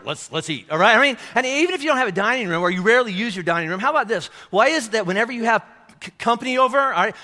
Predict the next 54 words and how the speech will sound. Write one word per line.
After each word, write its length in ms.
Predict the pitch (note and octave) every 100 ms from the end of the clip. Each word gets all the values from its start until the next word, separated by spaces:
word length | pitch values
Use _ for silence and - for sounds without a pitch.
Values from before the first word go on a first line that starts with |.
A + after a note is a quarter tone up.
| -
a 40 |
few 200 | - A#3+
people 260 | B3 C4 A#3
to 60 | F3+
a 40 |
whole 160 | F3+ A3
bunch 220 | A3+ A#3
of 100 | G#3+
people, 320 | A#3+ A3+ B3+ B3+ -
and 80 | A3+
again, 120 | B3
I 80 | A3+
don't 120 | D4+
care 160 | C4 G3+
how 160 | F#3
much 140 | F3 E3
square 300 | - E3+ E3
footage 260 | F3 F3+
you 120 | E3
have 220 | D3+ E3+ G#3+
in 80 |
your 140 | F3+ E3+
house, 320 | D#3 F3 -
your 100 | F3
apartment, 380 | C#3+ E3+ F3 G3
your 80 | E3
trailer, 340 | - F3 A3+
but 120 | A3 - -
why 180 | G3+ C#4+
is 160 | D#4
it 80 | C#4+
at 80 | G#3+
some 320 | - A3+ C4
point 400 | - C4 F#3+ F3+ - _ _
everybody 580 | A3+ C#4 D4+ B3+ B3 A3+
ends 300 | A3 A3 G#3
up 260 | G3+ G3 - _ _ _ _ _
in 80 | E3
the 60 |
kitchen? 500 | E3+ D#4 - E3 F2+ - _ _ _ _ _ _ _ _ _
I 60 | -
mean, 100 | C4+
e-, 60 | B3
every 420 | B3+ C4 C#4 D#4
time, 240 | B3+ D4+
right? 200 | A#3 C#4 -
And 100 | -
listen, 220 | D4+ B3+
my 160 | G#3 D4
kitchen 360 | - A#3+ A#3 G#3
doesn't 180 | G3+
have 180 | E3+ F3+
good 140 | F3 G3
seating. 480 | C4 D4+ G#3 B2